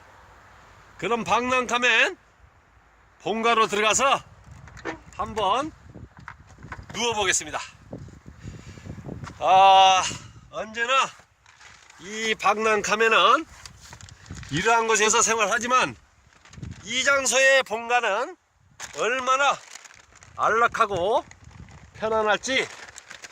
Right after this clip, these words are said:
모르겠습니다. 그래서 한번 자리에 누워보겠습니다. 아, 아, 좋다.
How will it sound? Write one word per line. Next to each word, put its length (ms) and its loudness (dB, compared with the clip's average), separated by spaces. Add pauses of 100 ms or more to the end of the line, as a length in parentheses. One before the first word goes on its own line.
(520)
모르겠습니다. 580 0 (880)
그래서 580 6 (720)
한번 260 -4
자리에 560 0 (800)
누워보겠습니다. 640 -2 (1040)
아, 480 8 (2000)
아, 1080 4
좋다. 960 4